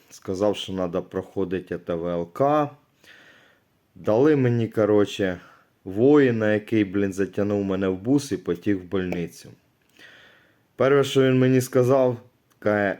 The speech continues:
«Я ж надіюсь, ти тікати не будеш?» Я, б-, я ж збісився. Кажу: «Ви, чи пастухи, чи хуй його вас знає». Ну, короче, зайшли ми, зареєструвались, вот эти всі моменти, а дальше,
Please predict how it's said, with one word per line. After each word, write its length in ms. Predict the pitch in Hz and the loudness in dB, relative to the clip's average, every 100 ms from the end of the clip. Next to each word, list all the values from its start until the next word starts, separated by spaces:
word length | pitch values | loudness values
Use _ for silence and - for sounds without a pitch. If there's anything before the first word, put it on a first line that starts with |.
| - | -4
«Я 200 | 104 123 | 0 0
ж 80 | - | -2
надіюсь, 480 | 139 127 131 127 120 | -4 2 4 4 2
ти 160 | - | -6
тікати 520 | 123 131 123 131 127 127 | -6 -8 -2 -2 -2 -2
не 120 | 131 | -2
будеш?» 600 | 120 170 147 98 - - _ - 90 | -2 -4 -4 -8 -10 -20 _ -20 -8
Я, 160 | 120 131 | -2 -2
б-, 160 | 120 98 _ _ _ | -2 -12 _ _ _
я 80 | 110 | -6
ж 120 | 90 | -6
збісився. 880 | 87 92 92 113 - 101 90 85 87 - | -14 -16 -10 -10 -8 -8 -8 -10 -16 -10
Кажу: 640 | 92 92 113 107 87 82 | -10 -6 -2 -2 -4 -8
«Ви, 240 | 71 87 123 - _ _ _ | -10 -4 -4 -4 _ _ _
чи 180 | - 123 | -8 -8
пастухи, 760 | - 131 - - 117 - 107 | -6 -8 -6 -8 -8 -4 -4
чи 180 | 110 98 | -4 -12
хуй 140 | 85 - _ _ _ 92 | -14 -20 _ _ _ -8
його 120 | 92 | -6
вас 260 | 90 85 | -6 -8
знає». 400 | 85 87 85 78 - _ - | -10 -8 -8 -10 -14 _ -6
Ну, 120 | 226 | -6
короче, 580 | 226 180 151 123 - 98 - - - - - - _ _ _ _ - | 0 2 4 2 -2 -10 -10 -20 -20 -20 -20 -20 _ _ _ _ -12
зайшли 580 | 98 120 - 190 220 202 | -2 -2 2 4 4 4
ми, 180 | 160 | 2
зареєструвались, 1400 | 123 120 123 117 113 - - 156 196 170 147 127 117 - - | 2 2 2 0 -4 -6 -4 0 2 4 4 4 0 -4 -10
вот 240 | 107 107 120 | -8 -4 -4
эти 240 | 113 110 | -2 -4
всі 240 | 104 - | -4 -6
моменти, 600 | 101 101 113 151 170 131 104 | -4 -2 0 0 0 -2 -2
а 100 | 92 | 0
дальше, 540 | 123 131 127 120 | 0 0 -2 -4